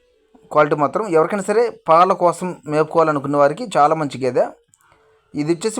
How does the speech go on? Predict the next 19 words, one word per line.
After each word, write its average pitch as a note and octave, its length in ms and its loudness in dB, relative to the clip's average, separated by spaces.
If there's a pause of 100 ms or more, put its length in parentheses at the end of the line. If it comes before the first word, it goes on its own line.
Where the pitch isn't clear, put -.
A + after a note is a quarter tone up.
(120)
బాడీ E3 220 4
పర్సనాలిటీ E3 420 -4
చాలా D3+ 320 0
హెవీ F3 200 -2
సైజ్ C#3 200 -4
అండి. C#3+ 140 -4 (100)
ముర్రా C#3+ 220 0
జాతి C3 300 -2
గేదెలో A#2+ 260 -4 (420)
చాలా C#3+ 300 2
పెద్ద C#3 120 -4 (100)
గేదె. B2+ 180 -2 (120)
మీకు C#3 240 -6 (300)
సెల్లో D#3+ 340 -2 (120)
మొబైల్లో D#3 360 0
చూసేందుకు D3+ 360 -6
చాలా C3 180 -2
చిన్నగా D3 360 -2
కనపడుతున్న B2+ 460 -6